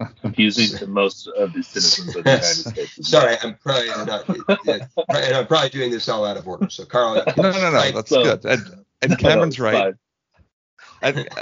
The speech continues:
Speaker 3: I think for most laymen, like, you're familiar with the president. You know that there's a person, that, that there's a,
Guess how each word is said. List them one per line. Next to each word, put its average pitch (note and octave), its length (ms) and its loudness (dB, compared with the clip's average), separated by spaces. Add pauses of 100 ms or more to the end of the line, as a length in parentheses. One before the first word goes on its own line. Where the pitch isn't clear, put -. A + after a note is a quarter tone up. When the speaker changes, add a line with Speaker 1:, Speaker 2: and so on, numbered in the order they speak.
Speaker 3:
I C3 100 2
think D3+ 220 -4
for C#3+ 120 -6
most C3 340 -4
laymen, A#2 560 -6
like, G#2+ 240 -8
you're A2+ 180 -2
familiar A2+ 560 -4
with G#2 160 -4
the G#2 80 -8
president. A2 720 -6 (320)
You A2 120 0
know A2+ 160 4
that G#2 160 -2
there's G#2 480 -4
a - 100 -12 (460)
person, A2 520 -6
that, G#2+ 180 -4
that G2+ 140 -6
there's G#2+ 280 -2
a, G2 260 -2